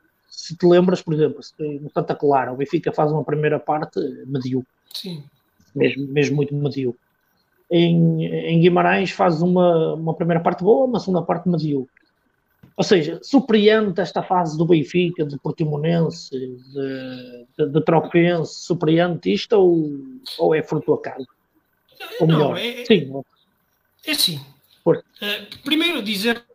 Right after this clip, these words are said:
Speaker 2: que acaba por ser uma, uma fase que se calhar não tão boa, em que a bola também não, não entra por, por alguma falta de confiança, por algum egoísmo,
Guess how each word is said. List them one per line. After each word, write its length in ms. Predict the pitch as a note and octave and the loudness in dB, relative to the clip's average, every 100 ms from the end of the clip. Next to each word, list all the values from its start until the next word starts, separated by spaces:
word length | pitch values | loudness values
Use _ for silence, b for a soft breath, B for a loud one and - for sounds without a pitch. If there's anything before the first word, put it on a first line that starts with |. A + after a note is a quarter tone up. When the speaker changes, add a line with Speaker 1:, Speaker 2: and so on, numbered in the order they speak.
| - | -18
Speaker 2:
que 160 | - E3+ E3+ E3+ F3 F#3 | -14 -12 -10 -12 -14 -14
acaba 300 | G3 - G#3+ | -12 -6 -6
por 100 | G#3 | -4
ser 200 | - A3+ | -4 -4
uma, 520 | G3+ G3+ F#3+ F#3 F#3+ G#3 | -4 -8 -8 -8 -8 -8
uma 180 | G3+ | -10
fase 380 | F#3+ G#3 G3 F3+ | -8 -6 -6 -8
que 60 | - | -10
se 100 | - | -10
calhar 300 | F#3+ F#3 F3+ | -8 -6 -6
não 240 | G3 G#3+ | -4 -4
tão 180 | G#3+ G3+ | -6 -6
boa, 160 | G3+ G#3 | -6 -6
em 80 | |
que 80 | G3+ | -8
a 60 | G3 | -8
bola 240 | G3+ G3+ | -8 -8
também 360 | G3 G3 G3 G3 | -8 -8 -8 -8
não, 280 | F#3+ E3+ D#3 E3 _ _ _ _ _ _ | -10 -12 -16 -20 _ _ _ _ _ _
não 200 | G#3 A3+ | -2 2
entra 260 | A#3+ A3+ F#3+ | 2 2 -6
por, 200 | - F3+ F3 E3+ b b b _ | -10 -10 -10 -12 b b b _
por 140 | G#3 | -6
alguma 240 | G3+ G3+ | -4 -4
falta 200 | - G3 | -6 -8
de 60 | G3 | -8
confiança, 560 | F#3 D3 G3+ A3+ F#3 - | -10 -4 0 0 -2 -6
por 120 | G3+ | -8
algum 180 | F#3+ F#3+ | -6 -8
egoísmo, 720 | F3 F#3 A#3+ A#3+ F#3 G#3 | -8 2 6 6 4 -4